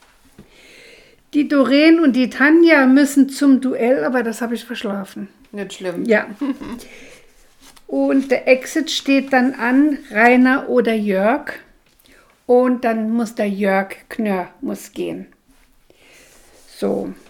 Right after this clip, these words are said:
Speaker 1: Doreen hat, äh, zwei Karten gewonnen bei ihrem,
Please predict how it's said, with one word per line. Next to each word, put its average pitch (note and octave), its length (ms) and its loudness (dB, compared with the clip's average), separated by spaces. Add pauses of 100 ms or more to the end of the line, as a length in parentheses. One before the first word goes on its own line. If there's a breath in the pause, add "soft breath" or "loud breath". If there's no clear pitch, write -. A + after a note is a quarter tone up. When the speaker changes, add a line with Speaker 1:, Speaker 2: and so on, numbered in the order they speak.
(760 soft breath)
Speaker 1:
Doreen C#4+ 580 2
hat, A#3 320 -4
äh, A3 300 2
zwei A3 280 0
Karten G#3+ 480 -2
gewonnen C#4 500 4
bei C#4+ 140 -2
ihrem, C#4 540 2